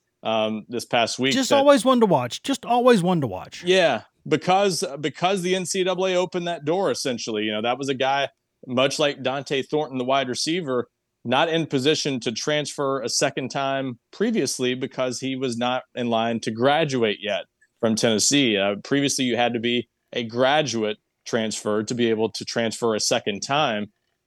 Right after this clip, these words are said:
Speaker 1: Uh, because Gerald Mincey, uh, was not in position to, to do that yet, he couldn't leave.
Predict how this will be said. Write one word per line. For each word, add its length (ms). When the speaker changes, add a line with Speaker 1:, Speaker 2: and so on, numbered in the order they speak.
Speaker 1:
Uh, 180
because 840
Gerald 280
Mincey, 500
uh, 220
was 140
not 180
in 80
position 380
to, 200
to 100
do 160
that 160
yet, 240
he 140
couldn't 340
leave. 180